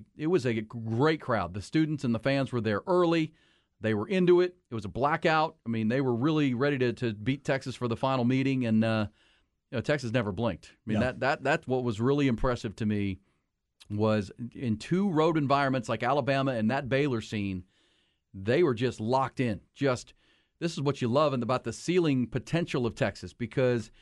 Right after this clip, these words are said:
Speaker 1: to go into those environments, Monty, not blink, uh, I,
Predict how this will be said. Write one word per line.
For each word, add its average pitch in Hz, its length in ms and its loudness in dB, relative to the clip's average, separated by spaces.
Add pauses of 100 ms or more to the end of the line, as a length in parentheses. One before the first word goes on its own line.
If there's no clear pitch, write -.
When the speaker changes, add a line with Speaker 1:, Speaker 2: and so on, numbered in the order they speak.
(280)
Speaker 1:
to 117 80 -8
go 180 160 2
into 170 80 0
those 151 180 2
environments, 147 400 0
Monty, 147 320 0
not 147 260 0
blink, 135 380 0 (640)
uh, 107 40 -10
I, 110 460 -2